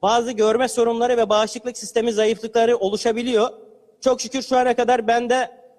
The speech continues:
bunlara ilişkin hiçbir emare yok, hiçbir problem yaşamadım. Normalde vücut ağırlığımı taşıyan iskelet ve kas sistemim burada aynı yükü hissetmiyor. Bu da kemik yoğunluğunun ve kas kütlemin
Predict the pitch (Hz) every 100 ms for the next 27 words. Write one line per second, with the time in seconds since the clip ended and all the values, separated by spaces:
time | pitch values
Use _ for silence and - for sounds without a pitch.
0 | _ 214 240 240 240 233 - 247 - -
1 | 247 - 214 214 214 220 254 190 - 220
2 | 208 - 190 214 233 202 190 147 107 95
3 | - _ _ _ _ 170 214 226 240 233
4 | 226 240 247 247 240 247 254 233 220 240
5 | 202 208 - 214 240 277 - 208 220 247
6 | 233 - 226 277 277 - _ _ _ -
7 | 254 240 254 254 247 240 226 233 - 247
8 | - 117 87 _ _ _ _ _ _ -
9 | 233 247 226 226 - 240 233 226 233 254
10 | 240 - 240 233 233 - 226 262